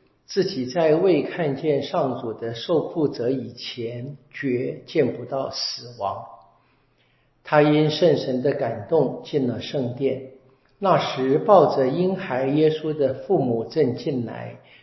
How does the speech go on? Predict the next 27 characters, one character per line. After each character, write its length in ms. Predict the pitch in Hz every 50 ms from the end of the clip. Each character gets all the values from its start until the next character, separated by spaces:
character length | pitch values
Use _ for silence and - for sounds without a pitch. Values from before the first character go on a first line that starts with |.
| _ _
要 160 | - 180 165 156
按 400 | - - 175 175 151 135 123 -
着 240 | 127 123 117 101 - -
法 240 | - 127 117 113 131
律 160 | 165 165 143
的 160 | - - 120
惯 400 | - - 175 160 135 123 123 -
例 180 | 147 139 - - - - - _ _ _ _
为 240 | - 156 151 139 131
他 340 | 135 - - 143 143 143 143
行 480 | 139 - - - - 117 110 123 147 143
礼。 200 | 123 - - - - _ _ _ _ _ _ _ _ _ _ _ _ _ _ _ _ _ _ _ -
西 240 | - - - 170 175
莫 220 | 180 175 165 170
盎 320 | 170 165 147 131 - - - - - - -
就 180 | - 175 151 131
双 480 | - - - 175 180 180 175 175 175
臂 240 | 180 175 147 127 -
接 240 | - - 160 160 156
过 200 | 156 156 143 127
他 260 | 123 - - 139 139
来 220 | 131 113 107 107 107
赞 300 | - - 156 135 117 113
美 160 | 107 101 101
天 300 | - - - 131 131 131
主， 160 | 123 113 107
说 680 | - - - - 139 135 139 139 139 143 143 - -